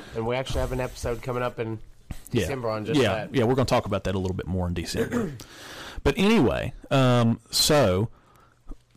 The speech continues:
Speaker 2: point is, the descendants of Abraham are pictured as the sun, moon, and stars. Why? Because they replaced the fallen sons of God who fell in Genesis six.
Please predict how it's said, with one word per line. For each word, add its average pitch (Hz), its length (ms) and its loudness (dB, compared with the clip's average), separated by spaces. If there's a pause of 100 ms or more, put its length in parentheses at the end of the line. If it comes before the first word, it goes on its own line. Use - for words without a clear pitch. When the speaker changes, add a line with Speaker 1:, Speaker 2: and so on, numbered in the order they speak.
(580)
Speaker 2:
point 143 260 6
is, 104 420 2 (280)
the 127 200 0
descendants 139 540 2
of 110 120 -2
Abraham 104 680 0 (200)
are 127 220 6
pictured 113 480 2
as 101 140 0
the 104 80 0
sun, 104 300 2
moon, 92 180 0
and 95 80 -2
stars. - 640 -2 (760)
Why? 110 420 4
Because 113 300 2
they 110 140 4
replaced 120 480 4
the 95 60 -2
fallen 170 480 4
sons 101 300 2
of 101 140 -6
God 85 240 0
who 95 60 0
fell 92 260 0
in 90 80 0
Genesis - 360 -2
six. - 220 0